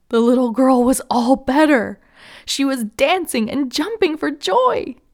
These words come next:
Helen knew that the third cross was Jesus's cross because it healed the little girl right away. So, Helen always had a dream of doing something big and special.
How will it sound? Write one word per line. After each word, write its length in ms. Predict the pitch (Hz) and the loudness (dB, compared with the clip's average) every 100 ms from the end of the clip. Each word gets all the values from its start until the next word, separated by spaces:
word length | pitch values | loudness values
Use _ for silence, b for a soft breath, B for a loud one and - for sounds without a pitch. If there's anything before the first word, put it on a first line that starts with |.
| _ _ _ _ | _ _ _ _
Helen 720 | - - 190 190 190 180 185 | -8 -2 0 0 0 0 2
knew 420 | 196 190 165 180 - b b b | 2 2 -2 -10 -16 b b b
that 200 | - 185 | -6 -4
the 120 | - 175 | -2 -4
third 460 | - 233 233 196 | 0 2 2 0
cross 440 | - - 135 - - | -6 -6 -6 -8 -10
was 260 | 165 175 | -10 -10
Jesus's 680 | - - 214 175 160 - - | -10 -4 -2 -2 -4 -8 -12
cross 580 | - - - - - - b b b b | -12 -12 -12 -14 -20 -20 b b b b
because 340 | 202 190 247 196 | -6 -4 -2 -2
it 120 | - | -4
healed 520 | - - 254 247 180 | -8 -6 0 0 0
the 120 | 175 | -4
little 360 | 175 202 247 190 | -4 -2 -2 -4
girl 540 | 170 220 208 - 180 - | -4 -4 -2 -4 -8 -4
right 260 | 277 254 | -2 -2
away. 580 | 214 202 254 226 170 - - _ _ _ _ _ _ _ _ _ _ _ _ | -6 -4 -4 -4 -8 -12 -20 _ _ _ _ _ _ _ _ _ _ _ _
So, 640 | - - 294 202 - 220 - _ _ _ | -10 0 2 2 -2 -8 -12 _ _ _
Helen 540 | - - 240 240 220 208 | -8 0 2 2 2 0
always 720 | - 202 208 208 214 214 220 - | -2 0 2 2 2 2 0 -2
had 340 | - 175 185 | -4 -2 -2
a 80 | 190 | -4
dream 500 | 175 175 170 170 170 | -6 -4 -4 -4 -6
of 220 | 170 175 | -8 -6
doing 340 | 190 190 190 | -4 -2 -2
something 600 | 190 - 185 - 180 160 | -2 -4 -8 -6 -8 -8
big 460 | 165 180 185 185 185 | -6 -4 -2 -2 -2
and 160 | 196 190 | -2 -4
special. 720 | - 220 214 - 165 170 | -4 -2 -2 -4 -10 -10